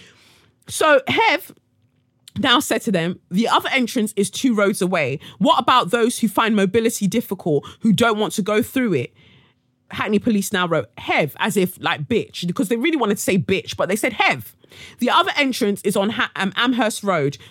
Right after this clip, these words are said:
opposite Brett Road. That's not two roads away. If you fancy meeting in person to discuss, I'd be delighted to do that. Coffee on me.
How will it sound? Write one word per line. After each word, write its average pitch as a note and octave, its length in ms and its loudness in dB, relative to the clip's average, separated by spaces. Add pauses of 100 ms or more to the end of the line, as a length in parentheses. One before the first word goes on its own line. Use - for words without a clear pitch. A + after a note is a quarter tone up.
(200)
opposite - 460 0
Brett G3 220 -2
Road. D#3 360 -2 (200)
That's A#3+ 240 -2
not G#3+ 160 0
two A#3 180 0
roads F#3 300 0
away. C#3+ 320 -2 (140)
If - 140 -2
you A3+ 60 4
fancy C#4+ 400 0
meeting B3 360 2
in G3+ 100 2
person A#3 360 -2
to G#3 120 0
discuss, E3+ 480 0 (280)
I'd G3+ 200 2
be G3+ 100 4
delighted F#3+ 520 0
to - 100 -4
do F3 180 -2
that. C3 240 -2 (160)
Coffee B3 380 2
on G3+ 200 4
me. D3 280 2